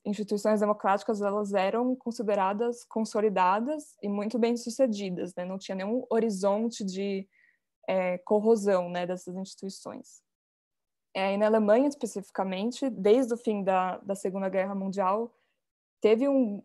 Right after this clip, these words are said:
esforço de reconstrução nacional, especificamente com o objetivo de fortalecer a democracia, porque se entendia que você fortalecendo a democracia, você impede a, o ressurgimento da extrema-direita, né?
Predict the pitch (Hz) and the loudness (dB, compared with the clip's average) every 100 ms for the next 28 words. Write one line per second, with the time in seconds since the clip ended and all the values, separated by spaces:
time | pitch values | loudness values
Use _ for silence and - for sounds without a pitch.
0 | - 214 - - 214 247 247 202 214 208 | -8 -8 -2 4 6 6 4 0 -2 -2
1 | 208 208 214 214 196 196 - 196 196 202 | -2 -2 -4 -2 -2 -4 -6 -4 0 0
2 | 247 262 _ _ _ _ _ _ _ 220 | 0 -4 _ _ _ _ _ _ _ 2
3 | - 247 247 - 247 240 254 254 - 247 | 8 8 6 2 4 4 2 -2 0 4
4 | 240 220 240 240 240 226 226 - 233 226 | 4 6 4 4 -2 -2 -2 -2 0 4
5 | 240 247 220 233 214 196 196 202 - 185 | 4 4 4 4 2 -2 -4 -6 -6 -6
6 | 208 214 214 - 196 196 - 208 226 202 | -4 -4 -4 0 0 -2 -2 -2 0 0
7 | 202 214 - 196 - 196 208 208 202 208 | 0 -2 -4 -8 -6 -6 -4 -6 -4 -4
8 | 202 202 190 190 190 190 214 - 214 240 | -4 -6 -6 -6 -8 -8 -10 -8 -2 0
9 | 262 262 _ _ _ _ 220 214 233 262 | 0 -4 _ _ _ _ -2 2 2 4
10 | 233 220 220 254 269 - 220 208 202 214 | 6 6 4 2 0 0 0 2 2 0
11 | 214 220 - 220 226 208 196 226 220 - | 4 4 4 2 2 2 0 0 0 0
12 | 214 214 214 226 175 - 175 180 190 | 0 2 2 2 0 -6 -8 -8 -10